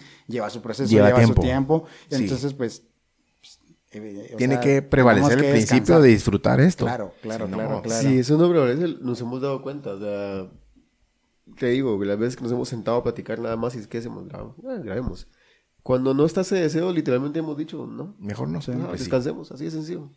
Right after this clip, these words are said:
Speaker 3: ¿Para qué? ¿Para
Speaker 2: Sí.
Speaker 3: qué vas a forzar algo que, que, que amás? Primero, lo que amás no lo forzas, así de
Speaker 2: No,
Speaker 3: sencillo.
Speaker 2: exactamente.
Speaker 3: Y, y deja de funcionar. Me da risa algo y te quería preguntar, o sea, veo
Speaker 2: Dale.
Speaker 3: tu, veo, veo tu perfil de Instagram, eh, Cacao,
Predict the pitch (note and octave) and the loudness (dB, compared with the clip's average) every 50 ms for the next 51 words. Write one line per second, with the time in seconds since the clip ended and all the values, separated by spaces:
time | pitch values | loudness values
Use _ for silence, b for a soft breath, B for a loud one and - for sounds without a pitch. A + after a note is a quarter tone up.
0 | _ _ - A#2+ A#2 A#2 - D#3 E3+ D#3+ D#3+ - C3+ B2+ B2 - E3+ E3+ E3+ G3 | _ _ -6 -6 -6 -6 -4 -4 -4 -4 0 0 0 2 6 8 8 8 6 4
1 | F#3+ D#3 D#3 C#3 C#3 D3+ D3 D3+ D#3 E3 D#3+ F3 F#3+ F#3 - - - A2+ A2+ A2 | -2 -2 -4 -6 -4 -4 -4 -2 -4 -4 -2 -2 -4 -4 -6 -8 -10 -6 -6 -4
2 | G#2+ A2 G#2 - - - _ _ - - - - - A#2+ A2 A2+ C3+ C#3 A#2 - | -4 -4 -6 -8 -14 -20 _ _ -12 -12 -12 -8 -8 -6 -2 0 0 0 0 -2
3 | - G#2 G#2 B2 C#3 D3 C#3 B2+ G#2+ G#2 A2 - - - - - - - G2+ G#2 | -6 -10 -6 -4 -2 -2 -2 -2 -4 -6 -10 -16 -18 -14 -14 -14 -10 -10 -8 -6
4 | A2+ B2 C3 C3 C3 C3 A2+ G2+ F#2+ F#2+ G2 F#2+ - _ - - A2 A2+ A2 G#2+ | -6 -4 -4 -2 -4 -4 -6 -8 -14 -14 -14 -16 -16 _ -20 -14 -10 -6 -4 -4
5 | G#2 F2+ F2 - - F#2+ F#2 - - - E2+ - - - F#2 E2 E2 D#2+ G#2+ B2+ | -4 -4 -6 -10 -14 -16 -16 -12 -8 -10 -10 -8 -6 -6 -4 -4 -4 -4 -6 -4
6 | A#2+ B2 A#2+ B2+ C3+ C3 B2+ C3+ C3+ C3 G#2+ G#2+ G2 G2 G#2 G#2+ - b b b | -4 -4 -2 -2 -2 -4 -4 -4 -6 -6 -6 -6 -6 -6 -8 -10 -10 b b b
7 | b b b b b - - A#2+ B2 B2 B2+ D3 D3+ D3 F3+ E3 D#3+ D#3 D#3 E3 | b b b b b -4 0 0 0 2 0 -2 -4 -2 -2 0 0 0 0 0
8 | D#3+ E3+ E3+ E3+ D#3+ C3+ A#2 G#2 - - G2+ - G#2 G#2 G#2+ - - A#2 G#2+ G2+ | 0 0 0 0 0 0 -2 -4 -6 -10 -10 -8 -6 -6 -6 -4 -4 -4 -4 -4
9 | G2 - G2+ G2 F#2+ F#2+ G2 G2 F#2+ F#2+ - - _ _ - - - G#2 A#2 B2+ | -6 -8 -8 -8 -8 -10 -12 -12 -14 -16 -18 -20 _ _ -20 -18 -8 -4 -2 0
10 | C3+ C#3 F#3+ D#3 C#3 A#2+ A2+ G2 G2+ G2+ G#2+ A#2 B2+ B2+ B2 B2+ C#3 C#3 C3+ A#2+ | 0 0 0 0 0 0 -2 -6 -6 -4 -2 -2 -2 -2 2 2 2 2 0 -4
11 | - G#2+ G2 A2+ A#2+ B2 B2+ B2 B2 B2+ C3+ C3+ D#3 D3 D3 C#3+ C#3+ - _ _ | -10 -10 -8 -8 -6 -2 0 0 0 -2 -2 -2 -2 -2 -2 -2 -6 -10 _ _
12 | _ - - _ _ _ _ _ _ _ - - _ - G2 F#2+ F#2+ F#2 F#2 - | _ -20 -20 _ _ _ _ _ _ _ -20 -20 _ -12 -10 -8 -8 -10 -10 -10
13 | - F#2+ F#2 - G#2 A2+ C3+ - - | -12 -12 -8 -6 -6 -6 -6 -8 -12